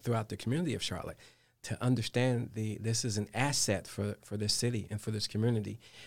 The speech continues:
Uh, and if they haven't been down, they need to come down and take a tour as well, so they can be, uh, promoters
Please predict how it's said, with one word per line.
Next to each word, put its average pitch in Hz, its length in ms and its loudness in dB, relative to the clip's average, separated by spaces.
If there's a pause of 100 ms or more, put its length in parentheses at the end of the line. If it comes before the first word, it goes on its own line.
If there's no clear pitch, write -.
(120)
Uh, 95 260 0
and 95 80 -2
if 95 100 -2
they 117 120 2
haven't 113 220 0
been 110 120 4
down, 113 220 0
they 110 100 2
need 110 160 0
to 110 80 -4
come 107 220 -2
down 104 140 0
and 104 60 -2
take 104 200 -6
a 101 60 -2
tour - 380 -6
as 104 120 -4
well, 110 340 0 (280)
so 104 200 2
they 110 120 4
can 113 160 -2
be, 104 340 -2 (240)
uh, 98 100 -4
promoters 104 680 2